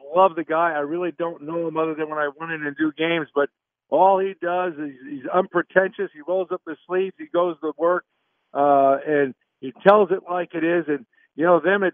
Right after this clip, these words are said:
six and two, can you imagine? They're already, after eight games, bowl eligible. Now, to a lot of people, that's not a big deal. To Indiana, it is. They haven't been to very, you know, many bowl games. And on the other side of that, you look at Illinois. You know,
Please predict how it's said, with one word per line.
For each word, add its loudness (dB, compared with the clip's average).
six -2
and -8
two, 0
can -10
you -8
imagine? -2
They're -4
already, -6
after -8
eight -2
games, -4
bowl 0
eligible. -4
Now, 0
to -2
a 2
lot 0
of -2
people, 0
that's 2
not -2
a -4
big -4
deal. 2
To -4
Indiana, -4
it 0
is. 0
They -4
haven't -6
been -8
to -10
very, -6
you -2
know, 0
many -2
bowl 0
games. -4
And -2
on -2
the -2
other -4
side -2
of -8
that, -6
you -2
look 4
at 0
Illinois. 0
You -10
know, -4